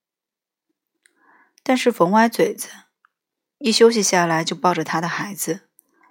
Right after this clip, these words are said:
天太冷了，他就烘了一堆火给他烤着。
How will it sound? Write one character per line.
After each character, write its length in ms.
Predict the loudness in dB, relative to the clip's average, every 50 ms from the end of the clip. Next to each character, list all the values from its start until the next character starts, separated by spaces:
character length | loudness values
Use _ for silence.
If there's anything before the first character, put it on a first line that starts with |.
| _ _ _ _ _ _ -4
天 180 | 0 0 2
太 200 | 2 2 2 2
冷 260 | 2 0 -4 -8 -10
了， 300 | -12 -12 -12 -12 -12 -14 _ _ _ _ _ _ _ _ _ _ _ _
他 160 | -2 0 2
就 100 | 2 2
烘 240 | 2 2 0 0 0
了 120 | 0 0
一 80 | 0 0
堆 180 | 2 2 2 2
火 220 | 2 2 0 0
给 100 | 0 -2
他 160 | -6 -6 -6
烤 320 | -6 -6 -8 -10 -10 -12 _
着。 280 | -14 -12 -12 -12 -12